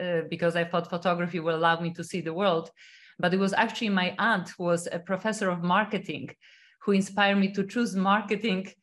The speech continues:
instead of photography to study. And, uh, the little I knew was that it was actually advertising that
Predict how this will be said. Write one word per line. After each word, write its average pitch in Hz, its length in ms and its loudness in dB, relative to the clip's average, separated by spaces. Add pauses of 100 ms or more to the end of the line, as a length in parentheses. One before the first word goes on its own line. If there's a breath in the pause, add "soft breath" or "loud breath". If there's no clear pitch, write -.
(120)
instead 220 380 0
of 240 140 0
photography 165 760 -2 (440 soft breath)
to 202 100 2
study. 190 600 2
And, 185 400 -2
uh, 185 520 2 (160)
the 196 160 -2
little 226 220 0
I 190 100 2
knew 220 280 0
was 180 260 0
that 175 260 -2 (320)
it 196 100 -2
was 185 220 0
actually 190 320 -2
advertising 165 720 0
that 160 160 -2